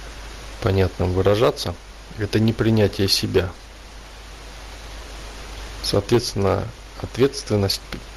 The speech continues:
за свои действия перекладывается на общество. То есть, раз все так делают, значит, и я буду так делать.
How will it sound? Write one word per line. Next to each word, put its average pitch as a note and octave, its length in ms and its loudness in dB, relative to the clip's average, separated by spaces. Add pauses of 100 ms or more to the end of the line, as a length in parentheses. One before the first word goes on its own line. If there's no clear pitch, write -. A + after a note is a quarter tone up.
(280)
за G2+ 220 2
свои G#2 240 4
действия F#2+ 440 0
перекладывается G2+ 1040 2
на F#2+ 140 2
общество. - 600 -4 (2000)
То F#2 160 6
есть, - 400 0 (760)
раз F#2+ 280 4
все - 220 4
так G2 320 -2
делают, F2 540 -2 (200)
значит, A#2 500 2
и G#2+ 40 6
я G2 180 6
буду F2+ 380 -2
так F2 160 2 (120)
делать. F2+ 420 -4